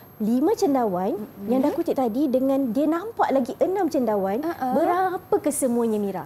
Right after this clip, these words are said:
Speaker 2: Ha, berapa? Kita kira sama-sama, kawan-kawan. Okey, satu, dua, tiga, empat, lima, enam. Lepas enam, nombor berapa? Nombor, ah, pandai. Nombor tujuh.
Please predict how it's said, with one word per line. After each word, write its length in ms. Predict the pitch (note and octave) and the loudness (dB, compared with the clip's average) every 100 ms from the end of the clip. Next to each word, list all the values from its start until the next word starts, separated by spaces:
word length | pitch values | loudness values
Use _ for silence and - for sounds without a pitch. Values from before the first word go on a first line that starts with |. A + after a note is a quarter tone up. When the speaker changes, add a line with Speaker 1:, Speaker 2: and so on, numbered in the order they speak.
| - | -6
Speaker 2:
Ha, 280 | A#3 D4 | -2 0
berapa? 280 | C4+ A3+ A3+ | 0 -2 -2
Kita 240 | G#3+ G#3+ G#3 | -8 -8 -10
kira 300 | - C#4 B4 | -6 0 0
sama-sama, 420 | A#4 F#4+ F4 D4 C4+ | 2 0 0 -2 -2
kawan-kawan. 540 | B3 A3+ A3+ G3 F3+ - - - - | -2 -4 -6 -6 -6 -10 -20 -20 -10
Okey, 220 | C#4+ G3+ - - | -4 -4 -6 -16
satu, 800 | - C4+ A3 F#3 - - D#4 G4+ C#5+ - - | -4 -2 -2 -4 -8 -8 -2 0 0 -2 -16
dua, 800 | - E4+ F#4 F#4 C#4 A#3+ C#4 C5 - - - | -6 -2 0 0 0 2 2 2 -2 -18 -10
tiga, 580 | F4 E4+ B3 F3+ G3+ B3 A4+ - - - | -4 -2 -2 -4 -2 0 0 -4 -20 -4
empat, 680 | D4+ B3+ G#3 - G#3+ D4+ G#4 - - | -2 -2 -4 -4 0 2 0 -4 -6
lima, 520 | B3+ D4 B3+ A3 A3+ G#4+ E5 - - - - - | -2 0 0 -2 0 -2 -2 -12 -20 -20 -20 -4
enam. 960 | - G4+ G#4 D4+ A3+ G#3 G3+ A3 C#4 G#4+ - - | 2 6 6 6 2 0 0 0 2 2 0 -8
Lepas 360 | A3 A#3+ B3+ | -6 -6 -4
enam, 340 | C4+ C#4 F#4 B4+ | -2 0 2 0
nombor 220 | D#4 D4 | 0 2
berapa? 340 | C#4+ C#4+ F4 G4+ D5 D5+ | 2 2 2 2 2 -2
Nombor, 380 | C4+ C#4 D4+ D5 E5+ - - - | -4 -2 2 2 0 -12 -16 -2
ah, 220 | G4+ A4+ | 0 2
pandai. 880 | A4+ A4+ A4 G#4+ G4+ G4 G4 G4 G4 | 2 2 2 4 6 8 8 8 6
Nombor 320 | G#4 G#4 A4 - | 4 2 0 2
tujuh. 1200 | G#4+ G#4+ F#4+ C#4 G#3 A3 B3+ C4+ D4+ E4+ F#4 G4 | 2 4 2 0 0 0 2 4 4 4 6 6